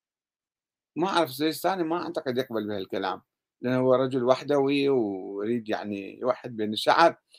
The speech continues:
ولكن أكو ناس يكتبون باسم السيستاني، باسم الموقع السيستاني، وغير السيستاني. أنا يشوفون ال-، ال-، الموجة الماشية، الخطباء يصعدون على المنبر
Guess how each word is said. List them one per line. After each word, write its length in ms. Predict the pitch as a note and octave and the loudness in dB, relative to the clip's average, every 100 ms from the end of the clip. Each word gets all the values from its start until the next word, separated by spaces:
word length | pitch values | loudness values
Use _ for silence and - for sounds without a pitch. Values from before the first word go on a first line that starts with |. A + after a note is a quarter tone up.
| _ _ - | _ _ 4
ولكن 500 | E3+ G#3 G#3 G3+ F#3+ | 6 8 6 2 2
أكو 220 | F#3+ - | 0 2
ناس 260 | G#3+ A3 | 2 2
يكتبون 580 | G3+ G3 F#3+ F3+ A3 F#3+ - _ _ | 2 0 -2 2 2 2 -6 _ _
باسم 280 | C#3 G#3 F#3 | 4 4 4
السيستاني، 540 | - D3+ - D#3 D#3+ | 0 -2 6 6 6
باسم 260 | D3 C#3+ C#3+ | 2 0 0
الموقع 340 | B2+ B2 A#2 - | 4 4 4 0
السيستاني، 680 | - G2 - F#2+ G2+ A2+ - _ _ _ _ | -2 -8 -4 -4 -4 -6 -10 _ _ _ _
وغير 520 | F#3 A#3 A#3+ A3+ C#4 | 8 10 8 6 6
السيستاني. 640 | C4 G#3+ G3+ F3 C3 A#2 A#2+ | 6 0 2 4 4 4 2
أنا 180 | C#3+ | 0
يشوفون 440 | C#3+ - - E3+ D#3+ | -2 -8 -4 -2 0
ال-، 240 | C3 A#2+ - _ _ _ _ _ _ A#2 | -2 -4 -10 _ _ _ _ _ _ -4
ال-، 260 | A2+ A2 - | -2 -2 0
الموجة 400 | B2 D#3 D#3 C3+ | 4 4 4 2
الماشية، 760 | B2+ D3+ F#3 - F#3 G#3 A3+ | 4 4 4 2 2 2 0
الخطباء 640 | G3 F3 E3 E3+ E3+ E3 | -2 -4 -2 0 4 4
يصعدون 340 | C#3+ G2+ C#3+ C#3 | 2 -2 -2 0
على 120 | C#3+ | 0
المنبر 440 | E3 F#3 G3+ G#3 | 0 2 2 2